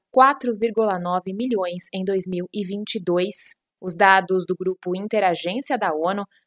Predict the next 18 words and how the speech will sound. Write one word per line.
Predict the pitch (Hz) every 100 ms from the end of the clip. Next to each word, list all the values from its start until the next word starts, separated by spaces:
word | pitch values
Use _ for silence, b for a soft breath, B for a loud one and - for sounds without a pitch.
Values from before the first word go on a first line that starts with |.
| _
para | 185 165
a | 165
estimativa | 165 196 170 - 202 185
da | 175
mortalidade | 175 180 180 175 165 165
infantil | 190 277 294 - 220 196 _ _ _
mostram | 220 226 226 233
uma | 220 220
queda | 233 220
de | 220 220
cinquenta | - 262 254 285 330
e | 294 202
um | 196
por | 254
cento | - 185 170 170 - _ _
na | 185
taxa | 180 185 180 190
global | 160 214 254 160 151